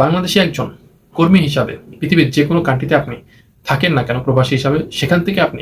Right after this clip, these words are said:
কিভাবে গ্রিসে যাবেন, কিভাবে আপনি জব পাবেন, কিভাবে কোম্পানি খুঁজে বের করবেন, আপনার কত টাকা খরচ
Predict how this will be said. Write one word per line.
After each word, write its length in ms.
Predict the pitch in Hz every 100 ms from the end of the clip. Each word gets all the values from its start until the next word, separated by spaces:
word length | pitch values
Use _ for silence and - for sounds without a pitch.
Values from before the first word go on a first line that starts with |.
| -
কিভাবে 240 | 143 131 127
গ্রিসে 240 | 143 143 135 127
যাবেন, 240 | 123 131 139 - _ _ _ _ _ _ _ _ _ _ _ _
কিভাবে 260 | 156 156 165
আপনি 120 | 160 135
জব 120 | 131 127
পাবেন, 200 | 120 123 131
কিভাবে 240 | 160 147 147 131
কোম্পানি 260 | 123 143 143
খুঁজে 160 | 131 123
বের 100 | 120 127
করবেন, 240 | 127 131 - - - _ _ _ _ _ _ -
আপনার 160 | 131 135
কত 100 | 135 165
টাকা 140 | 160 143
খরচ 180 | 131